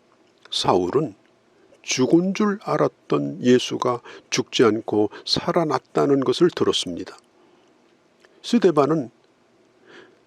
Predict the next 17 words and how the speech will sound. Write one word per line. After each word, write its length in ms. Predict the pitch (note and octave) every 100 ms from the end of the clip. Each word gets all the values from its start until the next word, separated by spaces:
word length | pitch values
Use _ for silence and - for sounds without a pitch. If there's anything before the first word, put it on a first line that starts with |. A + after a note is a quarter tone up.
| _ _ _ _ _ _ -
사울이 460 | - C3+ A2+ G2+
만난 520 | F2 F2 F2 F2 F2 - _ -
처음 480 | - - F#3 D#3+ E3
그리스도인입니다. 1000 | - G#2+ - A#2 G2+ F#2 F2 F#2+ - - _ _ _ _ _ _ _ _ _ _
사람은 520 | - A#2+ F2+ E2+ E2+ -
처음에 500 | - A2 F2 C3 F3 - -
누구를 460 | A2+ A2+ D3+ F#3+
만나는가 600 | E3+ C3+ C3 A#2+ A2+ A2+
하는 200 | A2 G2+
것이 200 | F#2+ -
중요합니다. 720 | A2 G#2+ F2+ E2 E2 E2 - - _ _ _ _ _ - - - -
그 120 | E3
만남은 600 | D3+ D3 C3+ B2 A#2 B2+
엄청난 800 | - D#3+ F#3+ - F#3 E3+ D3 D3+
영향을 400 | A#2 G#2+ G#2+ C3
줍니다. 560 | C#3+ G2+ F2+ F2 - - _ _ _ _ _ _ _ _ _ _
교회에서도 680 | - G2+ F2 E2+ E2+ F#2 F2